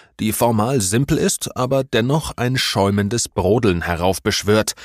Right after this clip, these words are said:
eine wilde Meeresbrandung, deren wütende Wellen auf den Kies klatschen und den Seetang zum Glitzern bringen,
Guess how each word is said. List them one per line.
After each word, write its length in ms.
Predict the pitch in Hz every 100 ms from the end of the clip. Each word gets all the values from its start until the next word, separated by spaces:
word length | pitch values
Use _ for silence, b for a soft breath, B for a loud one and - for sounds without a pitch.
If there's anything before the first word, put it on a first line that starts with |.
| B B B
eine 220 | 123 123
wilde 260 | 113 175 135
Meeresbrandung, 1120 | 101 120 139 120 - 101 101 110 113 110 101
deren 400 | 95 98 101 85
wütende 480 | 123 143 110 107 85
Wellen 300 | 107 123 95
auf 160 | -
den 160 | 85 82
Kies 320 | - 139 -
klatschen 560 | - 101 104 - 117 B B B
und 200 | 120 117
den 140 | 117 107
Seetang 600 | 82 110 139 135 123 117
zum 200 | 123 107
Glitzern 460 | 104 143 127 104
bringen, 360 | 95 110 117